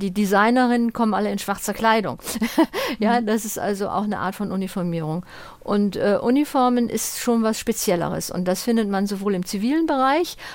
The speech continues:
Speaker 1: als auch im militärischen Bereich. Das ist auch so ein modetheorisches Thema, mit dem Simmel sich schon auseinandergesetzt hat. Er hat gesagt, es ist ein Widerspruch in sich. Auf der einen Seite möchte man sich mit Kleidung absetzen von den anderen und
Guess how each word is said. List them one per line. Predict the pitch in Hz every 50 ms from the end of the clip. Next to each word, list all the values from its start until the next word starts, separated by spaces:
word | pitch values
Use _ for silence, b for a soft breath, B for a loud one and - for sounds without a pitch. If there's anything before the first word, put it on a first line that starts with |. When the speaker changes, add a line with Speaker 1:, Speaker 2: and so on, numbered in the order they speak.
| B
Speaker 1:
als | B - 202 202 -
auch | 196 214
im | 208
militärischen | 202 202 208 202 - 185 151 165 170 - - 170
Bereich. | 175 165 - - - 175 170 - - - - - - -
Das | - 254 262 254 - - -
ist | - - - 262 262 - - -
auch | - 247 240
so | - - 247 226
ein | 127 214 226 226 220 220 202 - - - - -
modetheorisches | 214 214 226 262 285 294 247 - - 254 226 233 220 - 240 - -
Thema, | - 254 254 262 262 247
mit | 233 226 220 -
dem | 233 226 220
Simmel | 214 247 262 311 311 254
sich | - 214 - -
schon | 214 202
auseinandergesetzt | 190 196 208 202 202 202 196 202 196 202 196 196 190 190 -
hat. | 208 196 196
Er | 202 208
hat | 208
gesagt, | - 220 208
es | 220 214 - 233
ist | 214 220
ein | 233 214
Widerspruch | 214 254 269 294 262 - - - 226 220
in | - 214 208
sich. | 202 220 208 - B B B B B B
Auf | - -
der | - -
einen | 160 196 240 262 247
Seite | 240 226 226 - 233
möchte | 214 214 220 214 - -
man | 226 214 214
sich | - 220 - -
mit | 214 208
Kleidung | - - 214 196 196 208 214 202
absetzen | - - 196 - - 233 233 233 - - 254
von | 233 247 233
den | 233 226 220
anderen | - 214 226 240 240 233 214
und | - 208 202 -